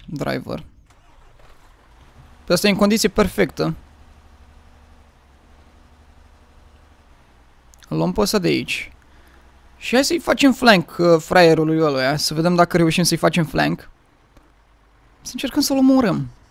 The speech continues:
Dacă tot, uh, de undeva de sus de acolo trăgea. Să marchez eu unde. Și noi suntem aici. Ăsta e orașul. Bun.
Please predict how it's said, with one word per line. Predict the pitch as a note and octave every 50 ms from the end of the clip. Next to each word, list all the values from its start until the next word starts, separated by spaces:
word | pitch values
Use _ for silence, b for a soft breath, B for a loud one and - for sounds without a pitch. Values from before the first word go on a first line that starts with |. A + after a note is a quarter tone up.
| _ _ _ _ _ _ _ _ _ _ _ _ _ - - _ _ _ _ _ _ _ _ _ _ _ -
Dacă | - D3 D#3+ D#3+ - E3+
tot, | D3+ - - F3+ E3+ - - -
uh, | F3 E3+ E3 D#3+ D#3+ D#3 D3+ D3+ D3 - - - _ _ _ _ _ _ _ -
de | - F#3+ F3
undeva | G#3+ A3+ G#3 G#3+ F3 G3 B3
de | A3 A3+ G#3+
sus | - - - A3 G3 F3+
de | F#3
acolo | F3 - - F3+ F3 D#3+
trăgea. | D#3+ - D3+ D3 C#3+ C3+ C#3+ D3 D#3+ F3+ - - b b b b b b b b b b b b b - - -
Să | - - - G3+
marchez | G#3+ G#3+ G#3 F#3+ - G#3 G#3 F#3 E3+
eu | F#3+ F#3 F3+ E3+ - - - _ _ -
unde. | G3+ G#3 G#3 F#3+ F#3+ F#3 F3+ F3+ F3 E3+ E3 D#3 b b b b b b b b - - _ _ _ _ _ _ _ _ _ _ _ - - - _ _ _ _ _ _ - - _ _ b b b b b b b b b b b b b _ _ _ _ -
Și | - G3+
noi | G3 G3
suntem | F#3+ - - G3+ G3 F3+
aici. | E3+ F#3 A3 A3+ - - -
Ăsta | - G3+ - - A3
e | G#3
orașul. | F#3+ F#3+ G3 G3 F3+ D3 - - - - -
Bun. | - E3+ F3+ C3+ -